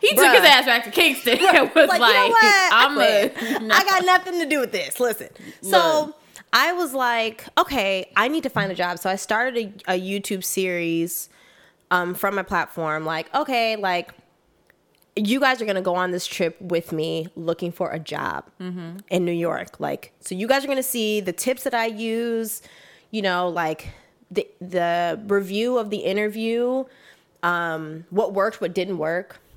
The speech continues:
Speaker 2: what was on my resume, how I got jobs or how I got interviews." And interesting part is I finally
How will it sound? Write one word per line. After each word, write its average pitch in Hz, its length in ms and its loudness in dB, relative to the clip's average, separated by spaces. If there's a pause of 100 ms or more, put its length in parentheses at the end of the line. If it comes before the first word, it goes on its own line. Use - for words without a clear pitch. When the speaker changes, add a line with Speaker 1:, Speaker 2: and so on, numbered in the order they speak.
Speaker 2:
what 165 100 0
was 180 120 0
on 180 60 0
my 180 100 -2
resume, 170 680 -4 (220)
how 185 200 2
I 196 120 0
got 170 440 -4
jobs 165 600 -4
or 160 100 -4
how 170 160 -2
I 185 100 -2
got 175 240 -4
interviews." 156 580 -6 (320)
And 180 680 -2 (340)
interesting 294 360 0
part 202 220 0
is 190 60 -2
I 175 80 -2
finally 247 640 -2